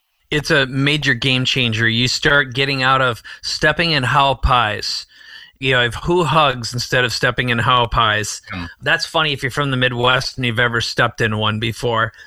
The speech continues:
Speaker 2: Yeah.
Speaker 1: I'm talking about the old pasture, playing baseball in a pasture. You gotta be careful of the cow landmines. Barefoot.
Speaker 2: Yep.
Speaker 1: I remember some old stories like that, so that'll bring us back to the olden days.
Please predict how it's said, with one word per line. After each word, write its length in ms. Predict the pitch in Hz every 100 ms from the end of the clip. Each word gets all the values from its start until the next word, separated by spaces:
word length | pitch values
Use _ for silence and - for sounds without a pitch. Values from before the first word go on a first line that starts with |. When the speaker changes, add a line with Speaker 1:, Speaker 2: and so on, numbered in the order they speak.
| - -
Speaker 2:
Yeah. 180 | 120 123
Speaker 1:
I'm 140 | 123
talking 320 | 113 139 143 135
about 240 | 131 127
the 100 | 127
old 260 | 127 139 120 _ _
pasture, 720 | 175 160 156 - 160 151 143
playing 320 | - 196 196 139
baseball 640 | 165 170 - 170 175 170
in 100 | 151
a 40 | 131
pasture. 680 | - 147 156 - 117 113 - - - _
You 140 | - 127
gotta 180 | 151 147
be 120 | 143
careful 480 | - 160 156 151 147
of 100 | 120
the 220 | 131 123
cow 340 | - 156 147 143
landmines. 960 | 135 135 135 123 120 117 107 101 - - - - - _
Barefoot. 460 | 180 190 - 143 113 _
Speaker 2:
Yep. 120 | 120
Speaker 1:
I 40 | 156
remember 260 | 156 147
some 160 | 139 143
old 160 | 139 -
stories 380 | 151 139 127
like 160 | 131 120
that, 260 | 131 117 -
so 120 | 135
that'll 120 | 131
bring 160 | 131 127
us 100 | -
back 240 | 131 120
to 60 | 117
the 120 | 123
olden 240 | 127 120
days. 320 | 117 113 107